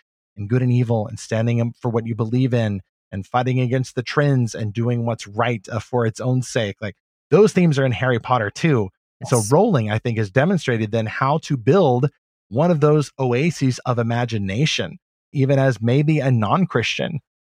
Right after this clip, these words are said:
Speaker 1: where people, you know, maybe they're not feeling thirsty. Maybe they're going off, you know, throwing sand into their faces instead of going for the water, the refreshing water that she's giving them.
Speaker 2: Right.
Speaker 1: But hopefully they'll go back there, and then hopefully they'll find an even better,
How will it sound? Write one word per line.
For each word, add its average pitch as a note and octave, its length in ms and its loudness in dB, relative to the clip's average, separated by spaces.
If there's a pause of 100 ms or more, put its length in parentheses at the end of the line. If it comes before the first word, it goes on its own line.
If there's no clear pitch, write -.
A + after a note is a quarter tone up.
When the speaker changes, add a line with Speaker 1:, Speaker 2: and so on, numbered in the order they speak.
(100)
Speaker 1:
where B2 200 2
people, D3 580 2
you B2+ 60 0
know, A2+ 100 0
maybe A#2 260 0
they're E3+ 140 2
not E3 220 2
feeling E3+ 260 2
thirsty. C#3+ 400 0
Maybe A#2+ 240 -2
they're D3 100 0
going C#3+ 300 2
off, C#3+ 300 0
you C3 80 -2
know, A2 240 -2 (160)
throwing C3+ 320 0
sand D#3 520 -2
into G#2+ 240 -4
their G2 140 -4
faces G2 520 -10
instead C#3+ 520 0
of A2 240 -4 (140)
going A#2+ 260 0
for A2+ 360 -2 (100)
the A#2+ 60 -2 (100)
water, A#2 420 0
the A2+ 80 -2
refreshing B2+ 460 -4
water A#2+ 240 0
that A2+ 100 -12
she's A2 220 -8
giving B2+ 260 0
them. G#2+ 160 -4 (480)
Speaker 2:
Right. E3 200 0
Speaker 1:
But B2+ 100 0
hopefully F#3+ 240 2
they'll D#3 100 2
go C3 140 2
back A#2+ 260 0
there, A#2+ 100 0
and A2 100 0
then A2 100 -2
hopefully F3 240 -4
they'll C3 120 -4
find A#2+ 240 -2
an A2+ 120 -2
even B2+ 300 -4
better, A#2 440 -2